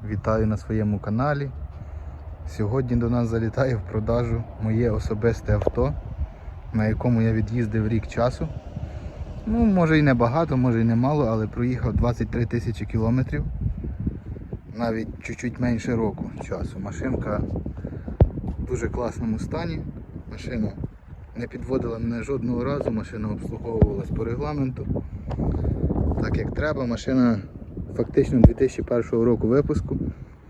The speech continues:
на сто одинадцятому звичайному атмосферному моторі з газом вписаним на механічній шестиступінчатій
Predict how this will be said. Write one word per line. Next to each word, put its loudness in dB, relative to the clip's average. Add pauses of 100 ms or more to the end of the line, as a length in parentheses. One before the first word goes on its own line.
(360)
на 6
сто -2
одинадцятому 2
звичайному 0
атмосферному -2
моторі 0 (1080)
з -6
газом 0
вписаним -2 (800)
на 0
механічній 0
шестиступінчатій -2